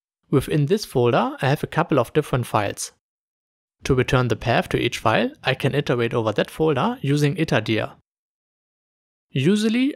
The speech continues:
I combine iterdir and the suffix property to only return certain file types. Like in my example, I would like to return only Excel file paths. However, iterdir will only return the files of that specific directory.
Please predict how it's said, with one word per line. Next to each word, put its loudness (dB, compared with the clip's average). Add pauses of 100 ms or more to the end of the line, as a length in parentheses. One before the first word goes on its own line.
I 2
combine 2
iterdir 0 (180)
and 2
the 0
suffix 0
property -2 (300)
to 2
only 2
return 0
certain -2
file 0
types. -6 (420)
Like 0
in 0
my -2
example, -2 (260)
I 2
would 0
like 0
to 2
return 0
only 2
Excel -2
file 0
paths. -6 (800)
However, 2 (180)
iterdir 2
will 2
only 2
return 2
the -4
files -2
of -2
that 0
specific -2
directory. 0